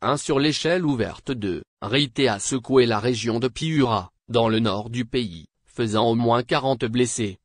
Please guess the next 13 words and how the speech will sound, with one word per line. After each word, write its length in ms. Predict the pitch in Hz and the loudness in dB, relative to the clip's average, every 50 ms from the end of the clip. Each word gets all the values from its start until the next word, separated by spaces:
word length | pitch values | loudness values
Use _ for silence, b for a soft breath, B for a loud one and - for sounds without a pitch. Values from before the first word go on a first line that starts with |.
| _ _ - | _ _ -2
dont 160 | 123 143 139 | 0 0 0
trois 360 | 127 - - 131 135 135 135 123 | 0 -2 -4 0 0 2 2 0
graves, 440 | 107 98 95 95 101 110 120 135 139 _ _ _ - | -2 -2 0 0 0 0 0 -4 -8 _ _ _ -2
et 120 | 131 135 | -2 0
des 120 | 127 127 123 | 2 0 0
dégâts 320 | 120 135 131 127 135 127 | 2 0 0 2 2 2
matériels. 760 | 127 131 135 135 - 160 139 123 117 104 80 65 64 64 53 - _ _ _ _ _ _ _ _ - | 2 2 0 0 -2 -4 -4 -2 -4 -4 -4 -6 -8 -12 -16 -18 _ _ _ _ _ _ _ _ -2
Le 160 | 127 127 127 | 0 2 2
nouveau 320 | 127 131 131 123 135 135 | 4 4 2 4 2 0
président 520 | 113 - - 139 117 113 123 120 123 113 107 | 0 2 0 0 2 2 2 2 2 2 2
péruvien, 680 | - 160 151 139 139 131 117 104 98 87 90 104 139 - _ _ _ _ | 0 -2 0 0 0 0 0 -2 -4 -4 -4 -6 -8 -10 _ _ _ _
Pedro 320 | - 131 117 117 120 135 | -2 0 0 2 2 2
Castillo, 600 | 120 - 156 135 - - - 151 127 104 76 - | 2 4 2 0 0 -2 -8 -4 -2 -2 -2 -4